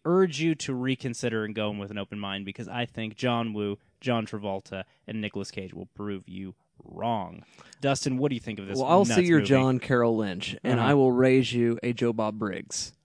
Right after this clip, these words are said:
Speaker 1: Who's Joe
Speaker 2: That
Speaker 1: Bob Briggs?
Speaker 2: Joe Bob Briggs is the mad scientist who's about to zap his brain.
Speaker 1: Oh, okay. Yeah, why do I know that name?
Speaker 2: Joe Bob Briggs, um, h-, hosted Monster Vision on T N T. He was a, uh,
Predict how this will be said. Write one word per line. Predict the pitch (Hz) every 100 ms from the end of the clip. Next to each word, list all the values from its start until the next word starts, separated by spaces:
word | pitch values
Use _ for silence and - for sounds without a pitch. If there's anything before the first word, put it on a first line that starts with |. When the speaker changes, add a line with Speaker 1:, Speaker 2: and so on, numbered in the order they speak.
| _
Speaker 1:
Who's | 143 160
Joe | 170
Speaker 2:
That |
Speaker 1:
Bob | 175 160
Briggs? | 175 165 - -
Speaker 2:
Joe | 156
Bob | 147 151 123
Briggs | 139 143 123 -
is | 135 117
the | 123 120
mad | 123 123 120
scientist | - 120 113 110 113
who's | 117
about | 107 110
to | 117
zap | 110 117 110
his | 113
brain. | 107 113 110 98 104
Speaker 1:
Oh, | - 190 185
okay. | - 147 117
Yeah, | 139 190
why | 135 165
do | 175
I |
know | 165 165
that | 135
name? | 160 98 139
Speaker 2:
Joe | 160
Bob | 160 165
Briggs, | 143 156 143 131
um, | 131 131
h-, | 127 139
hosted | 120 147 147 - 123
Monster | 131 143 135 135
Vision | 113 120 110 101
on | 110
T | 110 127
N | 117
T. | 110 123 110
He | 113 120
was | 120 113
a, | 113 110
uh, | 110 101 78